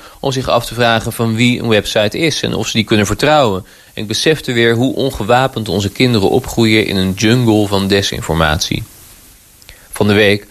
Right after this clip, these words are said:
waren P V V-sympathisanten te gast bij Jeroen Pauw. Hij gaf ze wat feitelijk tegengas. Bijvoorbeeld dat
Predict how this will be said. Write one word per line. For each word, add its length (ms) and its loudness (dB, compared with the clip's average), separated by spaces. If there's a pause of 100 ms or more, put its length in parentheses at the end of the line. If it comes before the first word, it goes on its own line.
(180)
waren 260 0
P 40 -20
V 300 0
V-sympathisanten 960 0
te 100 -8
gast 280 -2
bij 140 4
Jeroen 300 0
Pauw. 380 0 (340)
Hij 140 -4
gaf 180 0
ze 100 -4
wat 140 0
feitelijk 460 0
tegengas. 680 -4
Bijvoorbeeld 400 0
dat 180 -2